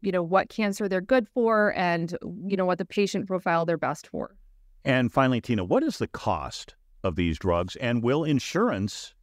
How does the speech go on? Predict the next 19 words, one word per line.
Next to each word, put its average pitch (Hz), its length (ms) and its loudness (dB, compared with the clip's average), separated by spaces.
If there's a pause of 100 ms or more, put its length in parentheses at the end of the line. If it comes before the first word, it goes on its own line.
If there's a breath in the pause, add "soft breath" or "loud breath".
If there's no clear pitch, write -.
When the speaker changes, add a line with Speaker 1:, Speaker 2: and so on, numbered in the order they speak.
(120)
Speaker 2:
cover 226 260 0
the 95 80 -2
cost? - 420 -6 (600)
Speaker 1:
So 254 500 4 (140)
that 233 220 2
remains 392 360 2
to - 80 -8
be 403 140 2
seen 269 360 2
in 254 120 4
terms 240 320 0
of 233 120 2
insurance 220 460 0
coverage. 202 800 0
Um, 185 480 0 (560)
the, 214 520 2
uh, 180 220 2
initial 240 600 0
price 220 520 2